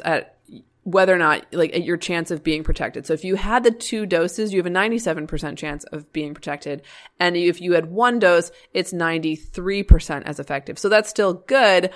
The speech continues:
but where, where, like, the rubber meets the road is when herd immunity is going down.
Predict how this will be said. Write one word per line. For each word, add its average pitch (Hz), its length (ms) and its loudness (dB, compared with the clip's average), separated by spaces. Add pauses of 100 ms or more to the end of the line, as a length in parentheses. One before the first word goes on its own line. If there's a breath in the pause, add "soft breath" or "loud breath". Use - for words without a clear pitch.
(280 loud breath)
but 170 440 4
where, 165 420 4
where, 180 180 6
like, 165 180 4
the 175 80 -2
rubber 165 260 2
meets 156 260 -4
the 160 140 -4
road 202 440 4
is 165 360 0
when 165 180 -6
herd 175 260 -2
immunity 160 360 -2
is 147 80 -6
going 151 260 -6
down. 180 420 2